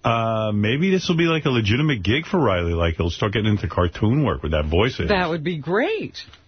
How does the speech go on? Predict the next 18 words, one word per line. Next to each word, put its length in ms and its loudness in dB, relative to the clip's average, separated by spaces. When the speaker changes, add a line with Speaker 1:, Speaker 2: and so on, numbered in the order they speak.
Speaker 1:
Wow, 180 2
this 160 -2
is 100 0
weird. 220 2
My 120 -2
mouse. 240 2
Speaker 2:
But 240 0
do 120 0
you 380 2
think 280 0
that 240 2
too 200 2
much 260 2
success 580 -2
will 160 -2
spoil 600 0
Riley 380 0
Martin? 500 -2